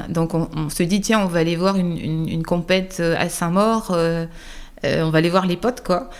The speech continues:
Donc moi, <laughs> je me pointe là-bas, je vois tout le monde, je dis : « Mais c'est trop génial. »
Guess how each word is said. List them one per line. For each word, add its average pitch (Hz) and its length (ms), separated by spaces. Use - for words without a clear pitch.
Donc 170 140
moi, 175 220
<laughs> - 140
je - 240
me 220 160
pointe 202 300
là-bas, 185 280
je 226 100
vois 190 140
tout 185 160
le 185 60
monde, 190 180
je 196 40
dis : « 185 120
Mais 170 200
c'est 165 200
trop - 220
génial. » 196 600